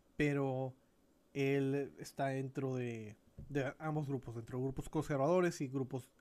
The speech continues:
ah, libertarios o liberales en lo, en lo económico, y intenta sacar adelante estas políticas públicas organizando personas que trabajan dentro de partidos políticos o organizaciones políticas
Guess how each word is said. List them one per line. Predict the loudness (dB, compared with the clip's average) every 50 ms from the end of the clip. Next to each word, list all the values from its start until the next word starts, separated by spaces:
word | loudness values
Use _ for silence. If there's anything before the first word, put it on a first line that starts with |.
| -8 -6
ah, | -4 -4 -2 -4 -6 -8 -12 -20 _ _ _
libertarios | -4 -2 -2 -2 0 2 2 2 2 2 0 -2
o | -2
liberales | 0 0 2 2 2 2 0 -2 -4 -6
en | -8 -8
lo, | -10 -10 -12
en | -16 -14 -14 -12
lo |
económico, | -6 -2 0 0 0 0 2 2 2 2 2 0 -8 -20 -20 -20 _ _ _ _ -2
y | 0 0 2 2 2 2 0 0 0 -2 -2 -4 -6 -8
intenta | -8 -8 -8 -8 -6 -6
sacar | -6 -2 2 2 2
adelante | 4 2 0 0 -2 -4 -4
estas | -4 -2 -4 -4 -4 -2
políticas | -2 -2 -2 0 -2 -4 -6 -4
públicas | -2 -2 -2 -2 -2 -6 -6
organizando | -6 -6 -6 -6 -6 -4 -4 -2 -2
personas | -2 -2 0 2 2 2 2 2 0 -2 -6 -10 -16 -20 -20 -20 -20 _ _
que | 0 0 2 2
trabajan | 2 2 2 4 4 2 2 0 -2
dentro | -2 -4 -2 -2 0 2 2
de | 2 2 2 0
partidos | 0 -2 -4 -2 0 -2 -2 -2 0
políticos | 0 2 2 2 0 -2 0 2 4 4 4 2 0 -2 -8 _ -20 _ _
o | -2 -2 -2
organizaciones | 0 -2 -2 -4 -4 -4 -2 -2 -2 -2 0
políticas | 2 2 2 0 -2 -4 -4 -2 -2 -2 -2 -4 -8